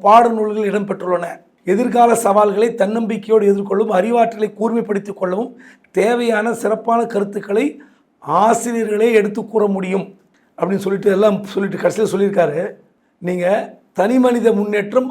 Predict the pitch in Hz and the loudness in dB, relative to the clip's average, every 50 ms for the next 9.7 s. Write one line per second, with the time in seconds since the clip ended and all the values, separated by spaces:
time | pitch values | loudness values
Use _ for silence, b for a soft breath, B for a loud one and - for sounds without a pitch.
0 | - - - 196 226 226 226 226 220 214 - 214 196 196 196 208 202 202 190 185 | -2 0 0 2 2 4 2 2 2 2 2 2 4 4 4 2 -2 -2 -2 -2
1 | 185 185 180 240 240 - - - 196 214 233 226 240 220 202 208 214 214 202 208 | -4 -2 -2 -2 -2 -2 -2 -2 -2 -2 0 0 0 0 0 -2 -4 -2 -2 -2
2 | 196 202 - 196 190 - 180 185 214 262 277 B B B B B - - 226 247 | -2 -2 -4 -8 -6 -4 -2 -2 -2 -4 -8 B B B B B -10 -4 -2 0
3 | 262 262 262 247 254 - 202 208 208 208 - 220 - - 202 196 - 214 233 240 | 2 2 2 2 0 0 0 0 0 -2 -6 -8 -6 -4 -4 -4 -2 -2 -2 -2
4 | 226 196 185 196 220 233 240 233 208 202 214 233 220 196 196 214 208 220 233 214 | -2 0 0 2 2 2 2 0 0 -2 -2 -2 -2 -2 -2 -2 -2 -2 -2 0
5 | 208 214 240 247 240 B B B B B - 185 202 240 233 240 240 - 233 - | 0 -2 -2 -4 -6 B B B B B -6 -2 0 0 0 0 -2 -4 -2 0
6 | 208 202 202 190 196 190 185 175 165 - - b b b b b b _ 170 196 | 0 0 2 2 0 -2 -2 -4 -6 -8 -10 b b b b b b _ -2 0
7 | 214 220 220 214 202 180 185 226 269 269 254 254 233 226 233 226 220 220 202 233 | 0 0 -2 -2 -2 -2 -2 0 0 2 2 2 2 2 2 2 0 0 -2 -2
8 | 254 247 214 196 202 226 233 240 - - 254 247 226 208 202 - - - - 220 | -2 -2 0 0 0 0 -2 -2 -4 -2 0 0 0 0 -2 -6 -8 -8 -8 -6
9 | 247 262 - - - 208 214 233 220 247 247 247 233 233 | -6 -6 -6 -6 -4 -2 -2 -2 -2 -4 -4 -2 -2 -4